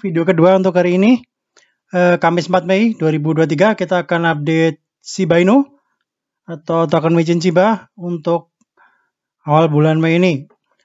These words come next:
Dan seperti biasa, kita langsung ke T K P, menuju T K P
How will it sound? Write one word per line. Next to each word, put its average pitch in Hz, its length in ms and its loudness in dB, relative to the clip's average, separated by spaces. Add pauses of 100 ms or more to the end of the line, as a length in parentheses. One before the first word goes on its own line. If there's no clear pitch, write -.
(140)
Dan 156 480 0
seperti 170 240 -4
biasa, 190 480 0
kita 165 320 -6
langsung 165 480 -6
ke 165 160 -2
T 160 160 -6
K 160 160 0
P, 220 320 0
menuju 156 320 -6
T - 0 -
K 160 160 -4
P 214 320 2